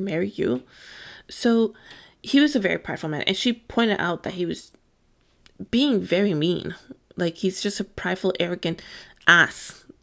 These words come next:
Like, that's all you can call him. He was an ass. And he, like, he took all this in, right?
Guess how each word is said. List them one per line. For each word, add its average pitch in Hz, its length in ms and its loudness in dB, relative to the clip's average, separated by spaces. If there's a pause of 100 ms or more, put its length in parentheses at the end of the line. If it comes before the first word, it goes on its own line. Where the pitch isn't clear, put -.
Like, 170 120 -8
that's 165 160 -4
all 165 160 2
you 170 160 0
can 135 80 0
call - 180 -4
him. - 120 -6
He 175 80 -4
was 175 120 -4
an - 80 0
ass. - 380 2 (520)
And 170 720 2 (100)
he, 240 640 6 (480)
like, 208 200 4
he - 180 0
took 269 300 0
all 175 200 4
this 175 220 0
in, 165 260 0
right? 214 320 0